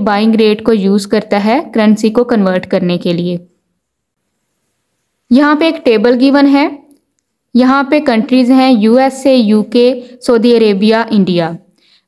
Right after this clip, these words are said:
Currency, यूएसए की currency कहलाती है dollar, यूके की currency कहलाती है pounds, Saudi Arabia की currency कहलाती है riyal, India की currency rupees। अब यहाँ पे ये symbols हैं इन currencies के।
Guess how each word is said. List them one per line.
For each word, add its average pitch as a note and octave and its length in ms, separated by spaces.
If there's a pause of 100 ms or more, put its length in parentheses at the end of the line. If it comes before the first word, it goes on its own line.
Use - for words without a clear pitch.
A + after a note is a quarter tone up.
Currency, C#4 440
यूएसए C4 540
की C4+ 140
currency A#3+ 600
कहलाती A#3 540
है A#3 120
dollar, G3 420 (380)
यूके B3 380
की C#4+ 100
currency B3+ 420
कहलाती A#3 500
है A#3 100 (100)
pounds, G3+ 420 (180)
Saudi B3 300
Arabia A#3+ 360
की C4 100
currency A#3+ 340
कहलाती A3+ 440
है A#3 180 (420)
riyal, A3 420 (520)
India C#4 260
की D4 100
currency C4+ 480 (180)
rupees। G3+ 540 (120)
अब B3 120
यहाँ C#4+ 340
पे D4+ 60
ये C#4 240
symbols A#3+ 600
हैं B3+ 380 (160)
इन C4 180
currencies G#3 640
के। F3 240